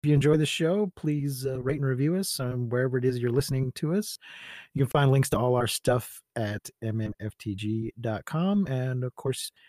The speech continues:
if you wanna support the show, we have a Patreon at patreon dot com slash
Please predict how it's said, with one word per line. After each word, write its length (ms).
if 60
you 40
wanna 60
support 300
the 80
show, 280
we 220
have 80
a 40
Patreon 600
at 140
patreon 340
dot 160
com 120
slash 300